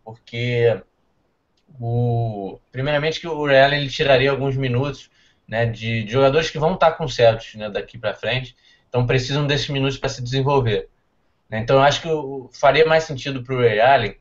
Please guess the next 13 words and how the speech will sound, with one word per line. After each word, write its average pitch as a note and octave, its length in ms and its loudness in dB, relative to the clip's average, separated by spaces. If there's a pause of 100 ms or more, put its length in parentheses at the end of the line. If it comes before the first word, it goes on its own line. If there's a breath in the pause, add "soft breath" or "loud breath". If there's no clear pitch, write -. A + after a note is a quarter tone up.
(500 soft breath)
ir A#2+ 160 -6
pra C3+ 120 2
algum C3 200 -2
time C3+ 240 -6
que - 80 -16
te-, C#3 320 -8
é, G#2+ 240 0
esteja A#2+ 300 -2
disputando C#3 840 -4 (320)
o G#2+ 100 -14
título, C3 440 0
assim, G#2+ 480 0
é, F2 880 -6